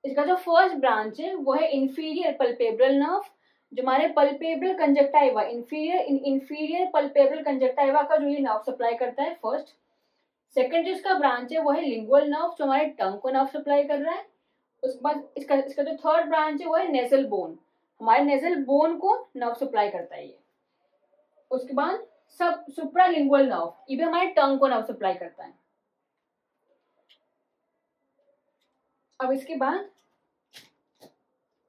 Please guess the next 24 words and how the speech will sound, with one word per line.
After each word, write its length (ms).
हमारा 420
third 420
nerve, 280
mandibular 540
nerve। 320
ये 80
जो 80
mandibular 680
nerve 220
है, 260
इसके 320
two 140
divisions 520
हैं 180
mandibular 540
nerve 220
के। 120
एक 140
है 140
इसका 220
sensory 640
division, 280
sensory 420
division, 420